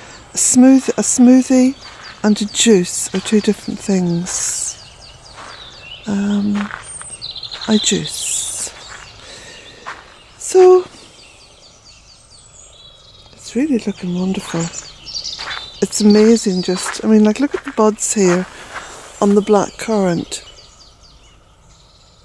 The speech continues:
Now I've got to cut back that Bossetria formosa there in order to get some new growth on it for this year. And I still have some pruning to do on the apple tree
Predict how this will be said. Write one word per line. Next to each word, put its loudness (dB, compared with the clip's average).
Now 2
I've -2
got 0
to 2
cut -4
back 2
that 0
Bossetria 0
formosa 0
there 0
in 4
order 2
to -8
get -4
some -2
new 2
growth 2
on -2
it -6
for -8
this 0
year. 2
And 2
I 4
still 2
have 0
some 0
pruning 2
to -8
do 4
on 0
the 2
apple -2
tree 0